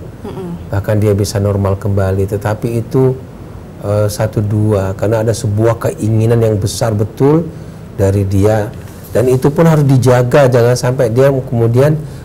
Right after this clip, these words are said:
Speaker 2: berkomunikasi lagi dengan kelompok dia.
Speaker 1: Iya.
Speaker 2: Kan dengan kawan dia yang dulu mengajak dia memakai misalnya, atau mengajak yang pernah memakai bersama.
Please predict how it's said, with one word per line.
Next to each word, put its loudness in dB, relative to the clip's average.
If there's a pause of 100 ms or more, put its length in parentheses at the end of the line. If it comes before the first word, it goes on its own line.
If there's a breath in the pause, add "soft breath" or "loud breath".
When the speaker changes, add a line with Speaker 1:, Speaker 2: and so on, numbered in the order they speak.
Speaker 2:
berkomunikasi 0
lagi 2
dengan 2 (460 loud breath)
kelompok 0
dia. 0
Speaker 1:
Iya. -16 (140)
Speaker 2:
Kan 0
dengan 0
kawan 2
dia 2
yang 2
dulu 2
mengajak 0
dia 2
memakai -2
misalnya, -2 (240 loud breath)
atau -2
mengajak 0
yang 2
pernah -2
memakai -2
bersama. -4